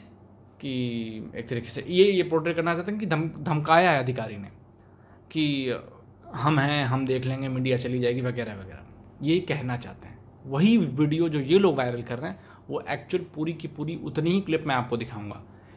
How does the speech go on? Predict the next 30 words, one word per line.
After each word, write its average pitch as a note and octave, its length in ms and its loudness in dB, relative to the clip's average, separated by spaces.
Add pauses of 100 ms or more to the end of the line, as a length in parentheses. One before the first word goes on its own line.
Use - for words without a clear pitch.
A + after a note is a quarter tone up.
(140)
इस C3+ 120 -8
क्लिप F3+ 360 2
को G3 180 2
आम C#3 320 -2
आदमी D3 200 2
पार्टी C3 300 2
ने C#3 100 -2
अपने C3 180 -6
ऑफिशियल E3 800 -4
Facebook B2 480 -4 (140)
पेज B2+ 240 -2
से C#3+ 100 -4
डाला C#3 260 0
है। D#3 160 -8 (920)
क्या C3+ 120 4
लिखते D3 300 0
हुए D#3 180 2 (120)
आप A2+ 280 -8
स्क्रीनशॉट B2+ 500 -6
देख C#3 200 -4
सकते - 260 -14
हैं। F#3+ 140 -12 (1600)
यही F#3+ 160 4
सेम C4 420 2
वीडियो C#3+ 300 2 (840)
ये C3+ 120 -4
सुरजेवाला E3+ 680 2
ने E3+ 140 -2
डाली D#3+ 260 0
है E3+ 100 -6